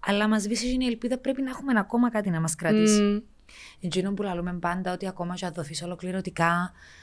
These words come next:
Speaker 1: σε έναν άνθρωπο, σε έναν σκοπό, πρέπει πάντα να αφήνεις κάτι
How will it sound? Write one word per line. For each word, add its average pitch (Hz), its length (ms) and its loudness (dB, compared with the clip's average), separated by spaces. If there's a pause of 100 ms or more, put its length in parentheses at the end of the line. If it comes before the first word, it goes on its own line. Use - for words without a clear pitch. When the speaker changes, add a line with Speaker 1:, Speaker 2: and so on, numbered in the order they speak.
(120)
Speaker 1:
σε - 160 -6
έναν 196 220 2
άνθρωπο, 180 500 6
σε - 180 2
έναν 175 140 2
σκοπό, 180 600 0
πρέπει 190 360 -6
πάντα 208 340 0
να 226 80 0
αφήνεις 208 460 -2
κάτι 202 480 0